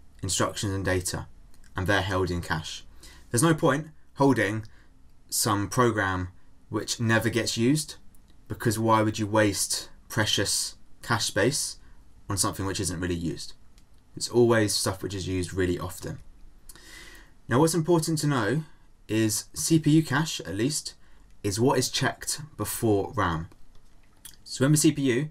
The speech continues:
is trying to use some data, it will first of all check cache before checking ram. It will check cache first because cache is faster.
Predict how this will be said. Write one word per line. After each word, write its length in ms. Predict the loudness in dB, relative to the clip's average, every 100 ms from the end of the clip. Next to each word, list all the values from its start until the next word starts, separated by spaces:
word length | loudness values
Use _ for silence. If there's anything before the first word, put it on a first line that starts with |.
| -10 -20 -14 -6
is 120 | -4
trying 220 | 0 -2
to 100 | -2
use 460 | -2 0 0 -2 -6
some 200 | -6 0
data, 520 | 0 0 -2 -4 -4 -10 -20 -20 -2
it 40 | 0
will 100 | 0
first 500 | 2 2 4 2 0
of 140 | 2
all 320 | 4 4 0 -4
check 420 | -4 -2 -4 -14 -6
cache 500 | 0 0 0 -10 -12 -20 -20 -20 -20 -20 -20 -12
before 400 | -8 -2 2 4
checking 560 | 4 -2 -2 -4 -4 -4
ram. 360 | -2 -2 -2 -6 -14 -20 -20 -20 -8 -2
It 20 |
will 100 | 0
check 360 | 2 0 0
cache 260 | -4 -4 -4
first 520 | -2 0 0 -4 -8 -18 -20 -18 -12
because 320 | -8 -2 -2
cache 440 | 0 -2 0 -4 -6
is 160 | -4 -2
faster. 560 | 2 4 4 -2 -8